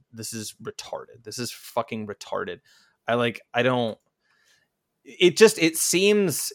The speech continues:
it seems kind of obvious to me that, like, when you think about the philosophical point of whether or not free will exists, l-, you know, uh,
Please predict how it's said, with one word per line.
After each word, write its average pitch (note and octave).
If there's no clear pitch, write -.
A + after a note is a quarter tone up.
it D3+
seems E3
kind C3+
of A#2+
obvious A#2
to E3+
me F3+
that, C3
like, B2+
when B2
you A#2+
think B2
about C3+
the C#3+
philosophical E3+
point A#2+
of A#2
whether A2+
or B2+
not A#2+
free A#2
will G2+
exists, D#3
l-, B2
you D3+
know, A#2+
uh, G#2+